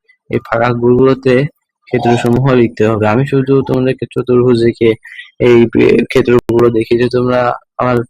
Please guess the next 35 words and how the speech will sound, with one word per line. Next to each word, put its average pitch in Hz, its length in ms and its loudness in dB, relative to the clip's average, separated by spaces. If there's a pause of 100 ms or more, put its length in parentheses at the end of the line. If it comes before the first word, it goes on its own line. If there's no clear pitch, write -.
বৃত্ত - 400 -6
অথবা 123 540 0
এখানে 127 340 -4
আমি 127 180 0
তীর 127 280 -2
চিহ্ন 131 240 -2
দিয়েছি 123 340 -2
সোজা 120 300 0
করে, 117 280 -4 (460)
তোমরা 135 200 2
চাইলে 127 400 0
বি-, 117 260 -8 (140)
পাকা 123 280 0
করে 127 220 -2 (200)
এই 123 200 2 (100)
চতুর্ভুজগুলো, 120 800 2 (640)
এই 120 100 -2
তীর 127 220 0
চিহ্নগুলো 127 480 0
দিতে 120 300 -2
পারো 117 280 2
তোমাদের 123 300 0 (240)
ইচ্ছা - 260 -6
মতো। 117 240 0
আমি 117 140 0
শুধু 127 260 0
তোমাদেরকে 127 480 0
একটা 131 240 -2
উদাহরণ 135 420 2
হিসেবে 135 300 2 (400)
সামান্য 147 420 2
একটা 127 200 0
ডিজাইন 120 440 2
দেখিয়ে 110 320 0
দিয়েছি। 107 360 -4